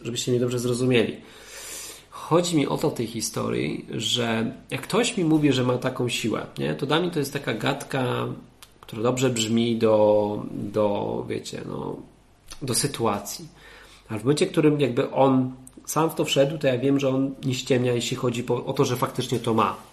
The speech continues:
Nie? To jest jakby jeden aspekt. I ten parkuje i po prostu tu o to mi chodzi.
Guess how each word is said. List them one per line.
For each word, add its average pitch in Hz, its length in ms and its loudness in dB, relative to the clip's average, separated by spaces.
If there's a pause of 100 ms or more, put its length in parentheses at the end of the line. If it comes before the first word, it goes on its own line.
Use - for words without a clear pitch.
(240)
Nie? 120 140 -2
To - 100 -8
jest 117 120 -2
jakby 120 140 -2
jeden 135 200 8
aspekt. - 500 0
I 127 40 -14
ten 131 200 -2 (180)
parkuje 156 520 8
i 143 100 2
po 127 120 -8
prostu 127 220 -6
tu 127 100 0
o 120 60 4
to 123 100 -4
mi 117 100 -2
chodzi. 104 240 -4